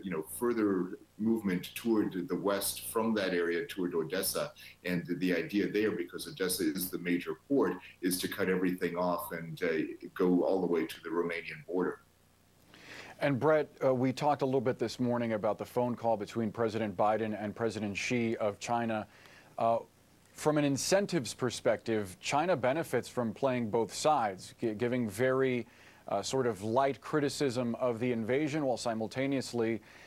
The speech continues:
Speaker 2: uh, not really going after and, and condemning Vladimir Putin. In fact, securing,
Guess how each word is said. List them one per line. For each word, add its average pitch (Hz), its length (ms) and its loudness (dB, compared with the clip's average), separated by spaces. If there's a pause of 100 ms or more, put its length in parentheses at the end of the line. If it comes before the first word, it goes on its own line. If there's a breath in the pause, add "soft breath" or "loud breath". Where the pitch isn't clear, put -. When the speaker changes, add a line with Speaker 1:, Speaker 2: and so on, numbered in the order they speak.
(320 loud breath)
Speaker 2:
uh, 117 340 4 (100)
not 139 480 0
really 139 260 2
going 127 340 0
after 131 420 0
and, 110 160 0
and 113 140 -2
condemning 123 500 0
Vladimir 110 400 0
Putin. 117 500 -2
In 113 120 -2
fact, 120 360 0 (140)
securing, 131 840 0